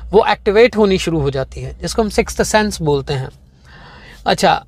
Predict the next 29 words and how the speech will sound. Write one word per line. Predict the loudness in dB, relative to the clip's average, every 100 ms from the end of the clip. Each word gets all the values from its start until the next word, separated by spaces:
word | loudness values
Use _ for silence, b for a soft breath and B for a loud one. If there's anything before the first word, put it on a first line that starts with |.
| 0
अब | 0 0
इसके | -6 -2 0
साथ | 4 4 2
में | 0 0
और | 2 6 8 6
क्या-क्या | 4 2 4
होता | 6 6 6 6
है? | 6 4 _ _ b b b b
और | 6 6
ये | 4 0
होता | 0 0 2
है | 4 4 2
कि | 0 -4 2
आपको | 6 6 4 _ 0 2
अपनी | 4 2 0 -2 0
लाइफ | 4 4 4 -2 -4
में | -2 0 2 2 4 2 2
डिसीजंस | 0 2 2 4 4 4
लेने | 4 6 6 2
की | 2 2 2 2 -2 b b b b b
क्षमता | 0 0 2 4 6
जो | 6
होती | 6 2 0 4
है | 4
वो | 4
बहुत | 4 4
बढ़ | 4 4
जाती | 6 2 2 -4
है। | -8